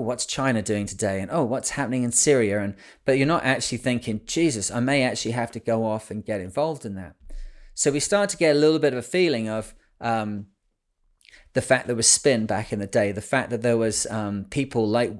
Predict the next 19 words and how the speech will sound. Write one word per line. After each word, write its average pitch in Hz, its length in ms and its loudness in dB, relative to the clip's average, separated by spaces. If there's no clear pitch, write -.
uh, 107 80 -4
Wilfred 113 380 -2
Owen 107 280 0
who 110 160 -2
were 104 180 -2
talking 123 440 4
out 123 320 0
about, 98 540 -2
um, 98 380 -4
what 123 160 2
was 117 140 -6
going 104 320 0
on 101 160 -2
on 101 220 -4
the 98 120 -4
front 104 300 -2
lines, 98 340 -4
who 113 120 -2
was 104 200 -2